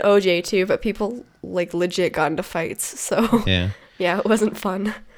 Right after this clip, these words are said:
Speaker 2: So do you know anything about, <coughs> uh, do you know who Don Cherry is? <coughs>
Speaker 1: No.
Speaker 2: He's a, he's a N H L broadcaster. So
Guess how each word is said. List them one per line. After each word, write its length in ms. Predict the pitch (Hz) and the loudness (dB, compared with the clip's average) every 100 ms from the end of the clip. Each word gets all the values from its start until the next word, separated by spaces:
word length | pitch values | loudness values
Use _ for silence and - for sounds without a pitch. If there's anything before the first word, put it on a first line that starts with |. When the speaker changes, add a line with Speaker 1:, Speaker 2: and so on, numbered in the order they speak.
| - _ _ - - - - | -20 _ _ -12 -10 -8 -8
Speaker 2:
So 260 | - 110 104 | -4 0 2
do 140 | 107 | 4
you 60 | 127 | 4
know 320 | 127 127 117 | 4 4 2
anything 560 | 95 98 95 95 90 | 0 0 0 0 0
about, 680 | - 85 87 85 85 85 85 - - - - - | -2 -2 0 0 -2 -4 -6 -12 -20 -20 -20 -20
<coughs> 480 | _ - _ _ - | _ -20 _ _ 0
uh, 640 | 160 143 - - - 90 90 | 2 2 0 -12 -4 -2 -2
do 120 | 87 | 2
you 40 | 117 | 6
know 100 | 120 | 6
who 120 | 131 | 6
Don 280 | 92 87 90 | 4 4 4
Cherry 380 | 90 85 87 95 | 2 2 2 2
is? 280 | 110 131 - | 0 -2 4
<coughs> 60 | - - 403 403 - - - _ _ _ _ _ _ _ - | 4 4 -2 -6 -12 -14 -20 _ _ _ _ _ _ _ -14
Speaker 1:
No. 380 | 220 208 196 214 _ - - | -4 0 0 -4 _ -20 -8
Speaker 2:
He's 300 | 104 101 98 | -2 -2 0
a, 420 | 95 92 90 95 - - - - _ _ _ _ _ _ _ _ | -2 0 -2 -4 -10 -20 -20 -20 _ _ _ _ _ _ _ _
he's 360 | _ - - 110 | _ -20 -10 -4
a 380 | 98 95 95 98 _ _ _ | -2 0 -2 -4 _ _ _
N 160 | - 101 | -4 0
H 220 | 104 - | 0 0
L 140 | 90 | -4
broadcaster. 880 | 87 90 85 85 - - - - - 92 _ _ _ | -2 0 0 -2 -6 -8 -8 -8 -8 -12 _ _ _
So 440 | - - 98 92 | -10 -2 0 0